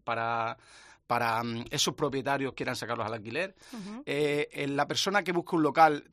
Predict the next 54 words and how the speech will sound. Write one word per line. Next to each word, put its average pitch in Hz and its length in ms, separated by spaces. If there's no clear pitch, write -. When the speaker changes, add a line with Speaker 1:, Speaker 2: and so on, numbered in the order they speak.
Speaker 1:
tiene 185 220
un, 175 120
un, 165 500
una 156 200
oficina 156 520
donde 143 320
pueda 160 320
ir 156 100
a 151 40
informarse 139 440
qué 147 120
locales 123 340
hay 117 80
disponibles. 170 540
Quiero 165 160
decir, 143 240
eh, 131 320
económicamente 160 540
está 123 160
bien, 233 440
yo - 160
Speaker 2:
Ujú. 175 80
Speaker 1:
creo 143 180
que 147 80
los 113 100
bonos 139 220
de - 80
comercio, 165 360
que 120 280
es 110 60
lo 113 100
que 113 80
nos 110 100
estábamos 117 400
refiriendo, 117 420
está 131 240
bien 151 160
Speaker 2:
Sí. - 60
Speaker 1:
para 151 240
un 175 100
momento 151 380
determinado, 135 800
pero 147 160
a - 20
largo 180 300
plazo 180 200
no 160 120
es 143 40
la 127 100
solución. 110 440
Creo 139 220
que 147 60
hay 139 100
que, 120 260